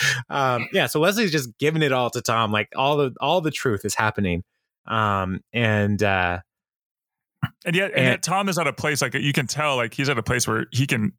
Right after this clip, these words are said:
Speaker 2: kind of, he's at a place of acceptance right now. And so I just feel like Leslie, even though she's pointing all these things out, like, they're just kinda getting it all out there. Kind of like, I don't know, like,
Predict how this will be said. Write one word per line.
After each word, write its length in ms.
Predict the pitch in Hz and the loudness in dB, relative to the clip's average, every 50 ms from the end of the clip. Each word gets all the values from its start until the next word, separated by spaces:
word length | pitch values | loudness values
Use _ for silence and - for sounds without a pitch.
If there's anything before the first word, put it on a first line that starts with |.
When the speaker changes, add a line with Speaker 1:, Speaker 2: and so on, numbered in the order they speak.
| _ _ _ - - | _ _ _ -20 -12
Speaker 2:
kind 180 | - - 180 202 | -6 -4 -2 -2
of, 100 | 165 123 123 - | 0 -2 -4 -4
he's 200 | - 123 151 147 | -4 -2 -2 0
at 80 | 202 185 | 0 0
a 40 | 170 | 0
place 180 | 180 160 147 | 0 0 -2
of 80 | 147 123 | -2 -2
acceptance 440 | 117 - - 123 - - 117 101 - | 0 0 0 0 0 0 -2 0 0
right 140 | 107 - - | 0 0 0
now. 240 | 110 107 - - - - - - - - - - - _ | -2 -2 -2 -6 -8 -12 -10 -6 -4 -4 -4 -4 -6 _
And 160 | - 120 110 - | -4 -2 -2 0
so 320 | 127 120 117 113 107 113 - - | 0 0 0 -2 -2 -4 -2 -2
I 80 | 123 | -2
just 160 | 117 120 113 - | 0 0 0 0
feel 120 | 139 127 | 0 0
like 160 | 120 120 104 - _ - | 0 -2 -4 -8 _ -6
Leslie, 400 | 123 135 123 117 127 127 127 - - | -4 -2 -2 0 0 -2 -2 -2 -2
even 220 | 117 147 147 156 | -2 -2 0 0
though 100 | 151 147 139 | 0 0 0
she's 200 | - - 127 - | 0 -2 -2 -4
pointing 300 | - - 131 131 131 127 | -4 -2 -2 0 0 0
all 80 | 120 | 0
these 140 | 110 107 104 - | 0 0 0 0
things 180 | 113 107 - | 0 -2 -2
out, 420 | 120 135 139 123 117 113 113 - _ _ _ _ _ _ _ - | -2 -2 -2 0 -2 -2 -4 -6 _ _ _ _ _ _ _ -6
like, 260 | - 123 110 104 - _ _ - | -2 -2 -2 -2 -4 _ _ -4
they're 100 | 127 107 | -2 0
just 160 | 113 - - | 0 0 0
kinda 180 | - 139 120 107 | 0 -2 -2 -2
getting 240 | - 156 143 143 | -2 -2 0 0
it 100 | 131 123 | 0 0
all 200 | 127 131 131 123 | -2 -2 0 0
out 200 | 117 113 117 107 - | -2 -2 -4 -4 -4
there. 280 | 110 - - 107 104 _ _ - | -2 -2 -2 -4 -6 _ _ -8
Kind 140 | - 127 127 | -4 -2 -2
of 40 | 123 | 0
like, 300 | 120 120 113 104 - - _ _ _ _ - - - - - _ _ - | 0 0 -2 -2 -6 -10 _ _ _ _ -20 -18 -18 -18 -18 _ _ -6
I 40 | 131 | -4
don't 100 | 156 165 | -2 -2
know, 120 | 147 117 | 0 -2
like, 140 | 110 110 | -2 -4